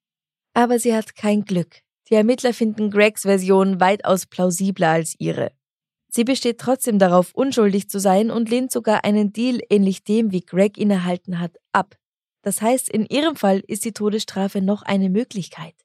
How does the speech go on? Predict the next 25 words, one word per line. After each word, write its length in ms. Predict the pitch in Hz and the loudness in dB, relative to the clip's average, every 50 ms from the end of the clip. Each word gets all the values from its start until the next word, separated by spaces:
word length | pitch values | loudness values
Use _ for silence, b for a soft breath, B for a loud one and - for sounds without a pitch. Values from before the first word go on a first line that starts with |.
| _ _ _ _ _ _ _ _ _ _ _ _ _ _ _ _ _ _ _ _ | _ _ _ _ _ _ _ _ _ _ _ _ _ _ _ _ _ _ _ _
Sie 180 | _ - 214 202 | _ -6 -6 -4
könnte 340 | - 240 262 285 - 330 302 | 0 0 0 0 0 -2 -2
sich 180 | 311 302 - - | -2 -4 -4 -2
zwar 140 | - 240 | -4 -4
schuldig 400 | 233 - 285 320 330 339 302 - | -2 0 0 0 2 2 0 -2
bekennen 500 | - 208 - - 190 185 190 208 233 240 | -6 -8 -2 0 2 2 4 2 2 0
und 260 | - - 214 208 180 190 | 0 0 0 0 2 2
wäre 240 | 175 175 170 175 | 2 2 2 2
nach 220 | 170 170 165 160 - | 2 2 0 -2 -4
fünfundzwanzig 800 | - - 196 196 196 202 208 202 - 196 190 185 202 185 - | -4 -2 0 0 2 0 -2 0 0 -2 -2 -2 -4 -6 -2
Jahren 240 | 190 180 180 180 180 | 0 0 0 0 -2
vermutlich 500 | - - 185 190 196 196 - 214 202 - | -2 -2 -2 0 0 -2 -2 -6 -10 -6
wieder 200 | 190 180 180 175 | -4 -4 -4 -4
draußen, 600 | - - 180 185 220 262 - - 294 302 302 277 | -4 -2 0 2 2 2 0 -4 -8 -10 -8 -4
wenn 160 | 233 220 214 | -2 -2 -2
sie 140 | 214 214 196 | -2 -4 -4
sich 100 | 185 185 | -4 -4
im 140 | 180 175 175 | -4 -4 -4
Gefängnis 480 | - 170 - 175 170 165 160 156 - - | -4 -4 -4 -2 -2 -2 -4 -6 -6 -6
nichts 200 | 175 165 - - | -8 -6 -6 -4
anderes 360 | - 175 175 175 180 175 - | -2 -2 -2 -2 -6 -8 -8
zu 100 | - 190 | -8 -8
Schulden 320 | - - 262 262 - 247 | -4 -4 -4 -4 -4 -6
kommen 260 | 220 233 214 202 196 | -2 -2 0 0 2
lässt, 360 | 196 202 226 254 - _ _ | 2 2 0 0 -4 _ _